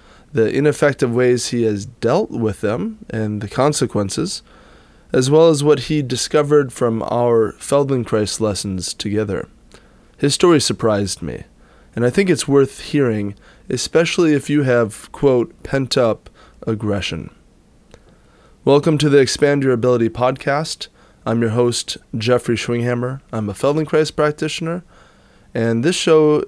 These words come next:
explores what it means to be human and how to improve our in-, internal quality of our movement,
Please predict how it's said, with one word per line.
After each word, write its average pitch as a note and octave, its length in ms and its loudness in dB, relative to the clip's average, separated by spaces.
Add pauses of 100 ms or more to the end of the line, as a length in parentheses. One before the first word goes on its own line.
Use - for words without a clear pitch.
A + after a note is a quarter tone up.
(440)
explores D#3+ 500 0
what D3+ 140 2
it D3 100 4
means C#3+ 320 -2
to - 80 -6
be C#3 160 -2
human C#3+ 400 0 (400)
and A2+ 120 -4
how D3 260 2
to D#3+ 160 -2
improve C#3 640 0 (320)
our B2 360 2 (120)
in-, E3+ 500 -2
internal F3 540 2
quality C3+ 480 0
of A2 140 -2
our G2+ 120 -4
movement, C#3+ 720 -2